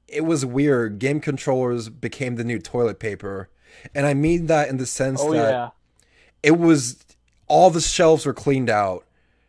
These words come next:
Speaker 1: when, when, uh, whenever
Speaker 2: <laughs>
Speaker 1: I was
Speaker 2: Yeah.
Speaker 1: trying to find a game controller.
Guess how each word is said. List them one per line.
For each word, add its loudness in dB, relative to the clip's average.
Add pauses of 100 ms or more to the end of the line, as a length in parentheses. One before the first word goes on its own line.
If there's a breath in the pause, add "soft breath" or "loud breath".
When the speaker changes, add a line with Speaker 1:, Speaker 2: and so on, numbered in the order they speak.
(240)
Speaker 1:
when, 0
when, 2
uh, 0
whenever 0
Speaker 2:
<laughs> -20
Speaker 1:
I 0
was 0
Speaker 2:
Yeah. -2
Speaker 1:
trying 0
to -4
find -2
a -4
game -4
controller. -6